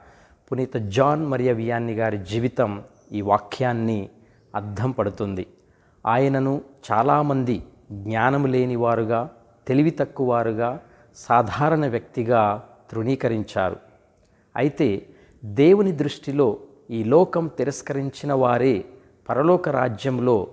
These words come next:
సత్కరింపబడతారని, దేవుని యొక్క ప్రేమను పొందుకుంటారని మనకు అర్థమవుతూ ఉంది. "ఎందుకు పనికిరాదని తీసి పారవేసిన రాయే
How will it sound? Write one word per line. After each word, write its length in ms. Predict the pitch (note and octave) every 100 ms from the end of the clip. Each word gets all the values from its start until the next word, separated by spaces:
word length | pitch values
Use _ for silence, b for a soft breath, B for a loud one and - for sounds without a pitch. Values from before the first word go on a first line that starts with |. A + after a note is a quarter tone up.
| -
సత్కరింపబడతారని, 1300 | - G#2 - C3+ C3 B2+ A#2 A2 G#2+ A2 A2 A2+ C3 - b b b b A2
దేవుని 440 | G#2+ D3 F#3 F3+
యొక్క 180 | E3+ E3+
ప్రేమను 600 | - - C3 D#3 D3+ C#3
పొందుకుంటారని 1080 | - A2+ A#2+ C3 A#2 A#2 A2 A2 A2+ G2+ A2 - -
మనకు 420 | G#2 G2+ - G#2
అర్థమవుతూ 600 | G2 G2 G2 G#2+ G2+ G2+
ఉంది. 300 | F#2+ F2+ F2+ - - _ _ _ _ _ _ -
"ఎందుకు 640 | C3+ E3+ F3+ F3+ F3 F3+ F3+ -
పనికిరాదని 920 | B2 C3+ B2+ D3 C3+ B2+ B2 B2 B2+ - _ _
తీసి 300 | C3+ D#3 D3+
పారవేసిన 800 | C3+ A#2+ A2+ A2+ A#2 A2+ - A2+
రాయే 540 | G2+ G2+ G#2+ B2 G2+